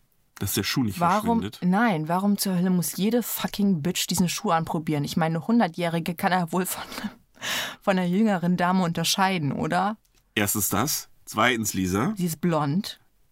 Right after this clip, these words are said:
Speaker 1: Ja.
Speaker 2: Warum muss eine Brünette diesen <laughs> Scheißschuh anprobieren?
Speaker 1: Auch. Und Lisa,
Speaker 2: Mhm.
Speaker 1: es gibt, ich würde mal hochrechnen, f-, für Frauen ungefähr,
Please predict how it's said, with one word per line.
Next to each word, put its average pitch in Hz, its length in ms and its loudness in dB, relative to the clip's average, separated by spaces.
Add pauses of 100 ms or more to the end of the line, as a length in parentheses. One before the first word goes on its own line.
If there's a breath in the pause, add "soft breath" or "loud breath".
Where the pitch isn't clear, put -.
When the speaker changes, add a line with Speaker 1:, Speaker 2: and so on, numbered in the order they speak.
Speaker 1:
Ja. 87 440 0 (160)
Speaker 2:
Warum 160 320 0
muss 190 200 0
eine 196 100 2
Brünette 196 500 4
diesen 160 200 2
<laughs> - 60 0
Scheißschuh - 520 2
anprobieren? - 680 0
Speaker 1:
Auch. 151 460 2 (720 loud breath)
Und 220 320 4
Lisa, 101 640 0 (280)
Speaker 2:
Mhm. 180 520 2 (260 soft breath)
Speaker 1:
es 123 160 0
gibt, - 380 -2 (540)
ich 131 180 -6
würde 151 160 2
mal 127 100 4
hochrechnen, 156 480 0
f-, - 300 -8
für - 180 0
Frauen 143 480 0
ungefähr, 131 680 0